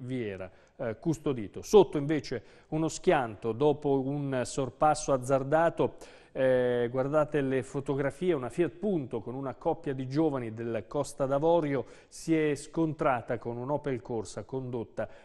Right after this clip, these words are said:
da un giovane senegalese. Il frontale è avvenuto l'altra sera all'altezza della Pica lungo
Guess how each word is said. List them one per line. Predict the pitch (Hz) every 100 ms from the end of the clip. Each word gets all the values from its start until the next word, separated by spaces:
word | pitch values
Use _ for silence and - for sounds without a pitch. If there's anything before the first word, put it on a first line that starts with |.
| _
da | 139 135
un | 131 127 120
giovane | 151 147
senegalese. | 135 147 135 135 131 110 104
Il | 113 131
frontale | 160 151 - 147 123 117
è |
avvenuto | 113 139 131 127
l'altra | 151 147 131
sera | 127 110
all'altezza | 113 139 135 143 117 117
della | 117 127
Pica | - 160 -
lungo | 117 147 214 196 180 170